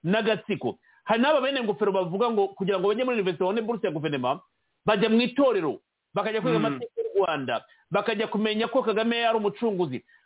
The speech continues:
Speaker 1: Afite hari za-, hari ibika bitandukanye wenda tutarimo gusobanura neza, bigaragaza ko
Speaker 2: Aba-, Serge, abantu bose bajyayo biba wibuka n'abanyamakuru bagiyeyo.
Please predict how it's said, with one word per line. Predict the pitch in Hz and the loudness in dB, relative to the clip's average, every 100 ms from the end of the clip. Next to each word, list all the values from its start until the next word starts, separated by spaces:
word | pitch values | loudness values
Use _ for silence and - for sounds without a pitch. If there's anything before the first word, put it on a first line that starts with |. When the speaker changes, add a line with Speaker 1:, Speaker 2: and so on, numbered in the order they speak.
| _ | _
Speaker 1:
Afite | 240 277 370 339 | 0 0 0 0
hari | 254 233 185 | 0 0 0
za-, | 208 208 | 2 2
hari | 196 247 233 | 0 0 0
ibika | 226 240 | -2 -2
bitandukanye | 214 - 262 330 226 208 | -2 -2 -2 0 -2 0
wenda | 254 208 | 0 0
tutarimo | - 214 240 | -2 -2 0
gusobanura | 233 233 185 175 208 | 0 0 0 2 2
neza, | 208 165 123 131 _ _ _ _ | 0 0 -2 -4 _ _ _ _
bigaragaza | 180 208 254 254 214 175 | -2 0 2 2 2 0
ko | 214 226 | 2 2
Speaker 2:
Aba-, | 208 254 - _ _ _ - - | 4 2 -4 _ _ _ -16 -2
Serge, | 247 277 262 | 0 2 2
abantu | 226 208 | 2 2
bose | 254 240 208 | 0 0 0
bajyayo | 190 170 220 240 | -2 0 0 2
biba | 226 | 0
wibuka | 226 190 202 | 0 -4 -6
n'abanyamakuru | 208 214 208 202 - 190 | -4 -2 -2 -2 -4 -4
bagiyeyo. | 190 190 147 143 165 139 | -2 -2 -4 -8 -8 -8